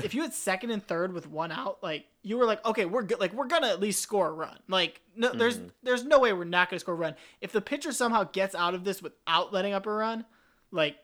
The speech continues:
Speaker 1: that's a really amazing job by him to get out of this jam.
Speaker 2: Yeah,
Speaker 1: In today's
Speaker 2: yeah.
Speaker 1: game, it's, like, not a given. It's like, "Oh, there's a pretty good chance, like, two gu-, like, this guy's gonna strike out and then the next guy's gonna get out." Like,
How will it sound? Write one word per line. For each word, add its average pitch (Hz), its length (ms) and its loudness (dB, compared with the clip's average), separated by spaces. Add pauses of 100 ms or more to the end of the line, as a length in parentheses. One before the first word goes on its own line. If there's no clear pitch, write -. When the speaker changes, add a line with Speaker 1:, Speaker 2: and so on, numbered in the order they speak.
Speaker 1:
that's 185 220 4
a 165 60 -4
really 196 500 2 (120)
amazing 170 640 2
job 147 260 2
by 151 140 -4
him 151 160 -6
to 151 40 -2
get 156 140 0
out 151 80 0
of 156 60 -8
this 143 100 -12
jam. 156 300 -6 (180)
Speaker 2:
Yeah, 117 320 2
Speaker 1:
In 98 60 -10
today's 233 420 0
Speaker 2:
yeah. 220 60 -6
Speaker 1:
game, 214 360 -6 (220)
it's, 196 200 -4
like, 226 140 0
not 175 280 2
a 226 40 0
given. 240 460 -4
It's - 160 -10
like, 208 260 -2
"Oh, 220 140 2
there's 196 180 4
a 170 60 -2
pretty 233 260 -4
good 185 200 -2
chance, 165 340 -6
like, 160 180 -8
two 190 180 -4
gu-, 180 100 2 (260)
like, 160 320 -2
this 185 140 0
guy's 185 200 4
gonna 175 140 0
strike 170 300 0
out 156 140 4
and 160 80 -6
then 156 100 -6
the 156 60 -6
next 151 180 -4
guy's 147 180 -6
gonna 147 160 -10
get 156 120 -6
out." - 120 -12
Like, 160 240 -4